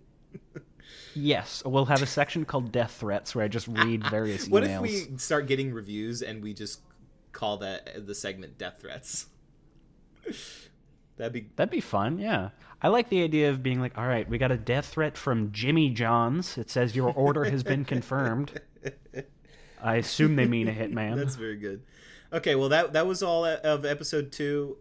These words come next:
Speaker 1: Uh, uh,
Speaker 2: Yeah, t-, tell your friends about us. Spread the word, because, I mean, we're gonna be the biggest podcast
Speaker 1: Yeah,
Speaker 2: in the world,
Speaker 1: everyone's
Speaker 2: probably.
Speaker 1: gonna wanna listen to this one, absolutely.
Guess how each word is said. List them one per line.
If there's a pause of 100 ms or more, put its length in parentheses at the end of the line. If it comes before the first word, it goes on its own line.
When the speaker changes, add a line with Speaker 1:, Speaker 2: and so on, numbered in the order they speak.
Speaker 1:
Uh, (460)
uh, (1040)
Speaker 2:
Yeah,
t-,
tell
your
friends
about
us. (200)
Spread
the
word, (140)
because,
I
mean,
we're
gonna
be
the
biggest
podcast (240)
Speaker 1:
Yeah,
Speaker 2:
in
the
world,
Speaker 1:
everyone's
Speaker 2:
probably.
Speaker 1:
gonna
wanna
listen
to
this
one,
absolutely.